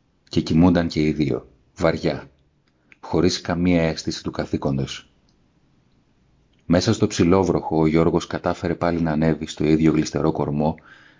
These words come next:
και νιαούριζε για να δώσει σήμα στον πατέρα του. Τον άκουγε που κουνιόταν μέσα στην τουαλέτα,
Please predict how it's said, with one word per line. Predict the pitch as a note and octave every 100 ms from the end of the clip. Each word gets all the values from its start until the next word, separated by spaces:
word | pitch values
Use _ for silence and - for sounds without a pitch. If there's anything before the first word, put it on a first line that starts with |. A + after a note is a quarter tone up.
| _
και | - -
νιαούριζε | E2 E2 F2+ F2+ D#2 D2+
για | D2
να | D2+
δώσει | D2 E2 -
σήμα | - E2+
στον | D#2 E2+
πατέρα | D2+ D#2 D2 C2+
του. | - _ _ _ _ _ _ _ _ _ _ _
Τον | - E2
άκουγε | F#2+ A2+ G2 D#2 D2+
που | D#2+
κουνιόταν | - D#2 E2+ D#2+ D#2+
μέσα | E2 D#2+ D#2+
στην | -
τουαλέτα, | D2+ C#2 D2 C#2+ C#2